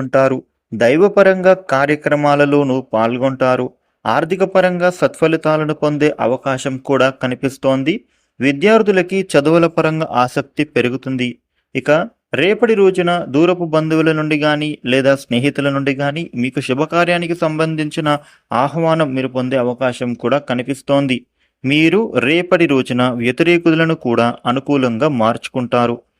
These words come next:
సోదరులతో వీరికి సఖ్యత నెలకొంటుంది. రేపు మీరు వివాహాది శుభకార్యాలలోనూ పాల్గొంటారు. అలాగే పుణ్యక్షేత్రాలను సందర్శిస్తారు. ఆర్థిక వ్యవహారాలలో ఆటుపోట్లు ఎదురవుతాయి. మీరు చేస్తున్న పనులు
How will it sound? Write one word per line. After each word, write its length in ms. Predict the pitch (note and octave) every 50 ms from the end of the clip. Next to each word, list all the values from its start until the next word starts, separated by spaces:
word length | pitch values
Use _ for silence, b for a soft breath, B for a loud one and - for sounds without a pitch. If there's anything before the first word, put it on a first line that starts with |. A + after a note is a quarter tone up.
| _ _ _ - -
సోదరులతో 640 | E3 E3+ F3+ F3+ G3+ F#3+ F#3 F#3+ F#3+ F#3 - G#3 A3+ G#3 - C3+
వీరికి 300 | C#3 C#3 C#3 C#3 - D#3 - -
సఖ్యత 420 | C3+ C3 - - - D3+ D3+ D#3+ D#3 D#3 - B2
నెలకొంటుంది. 720 | A#2 A#2+ B2 B2 - C3+ B2+ B2 - C#3 C3 C3 B2 B2+ B2+ - - _ _ _ _ _ - B2 C#3+
రేపు 300 | D#3+ F3+ F#3 F3+ F3+ G3 G#3 G3 - B2 C3+
మీరు 180 | D3 D3+ D3+ B2+ A#2+
వివాహాది 540 | B2 C#3 D#3 D#3+ E3 D#3+ D#3 D3+ D3 C#3+ C#3+ -
శుభకార్యాలలోనూ 1000 | C3+ B2+ C3+ C3+ - C#3 C3+ C3 C3 B2+ B2+ B2+ C3 C3 C3+ C3+ C3 B2+ B2 A#2+ A#2+ - - -
పాల్గొంటారు. 720 | A2+ A2 A2+ A#2+ A#2 B2 B2+ A#2+ - A#2+ A#2 A#2 A#2 A#2+ A#2+ - _ _ _ _ _ _ - A#2+
అలాగే 360 | B2 C3 B2+ B2 A2+ C3+ C3+ C3+ -
పుణ్యక్షేత్రాలను 1000 | C#3+ D3+ D#3+ E3+ E3 - - - D#3+ E3+ E3 - E3 E3+ E3 E3 E3 D#3 D#3+ E3 - -
సందర్శిస్తారు. 840 | B2+ A2+ A2+ A#2+ A#2+ A#2+ - C3+ A#2 - - C3 B2+ A#2+ A#2+ B2 C3 - _ _ _ _ _ _ _
ఆర్థిక 420 | A2+ A#2+ C#3 D#3 E3 F3 F3 F3+ F3+ D3+ D#3
వ్యవహారాలలో 760 | D#3 D3 D3+ C#3+ D#3+ D#3+ D#3 D3+ D3+ D3+ D#3 D#3+ D#3 D3 D3 - - A2 A2+ B2
ఆటుపోట్లు 580 | B2 - C#3 - D3 C#3 C#3 C#3 - C3+ C3+ C3+ - _ - A#2+
ఎదురవుతాయి. 560 | A2 A#2+ B2 B2+ B2+ B2 C#3 C3 B2+ B2 A#2+ - _ _ _ _ _ _ C#3+
మీరు 180 | D#3 E3 E3+ E3 E3+ - D#3+
చేస్తున్న 480 | E3 F#3 F3+ F3+ - F#3+ F3+ F3 E3+ E3+ E3 - -
పనులు 300 | C#3+ C#3+ D3+ C#3 C#3 D3